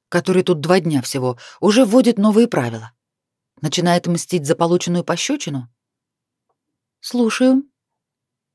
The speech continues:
Напрягаюсь, даже и предположить не могу, что сейчас услышу. С данной минуты, Анна Альбертовна,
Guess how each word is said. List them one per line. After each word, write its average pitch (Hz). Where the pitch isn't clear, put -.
Напрягаюсь, 151
даже 143
и -
предположить 143
не 233
могу, 175
что 127
сейчас -
услышу. -
С 127
данной 131
минуты, 127
Анна 117
Альбертовна, 101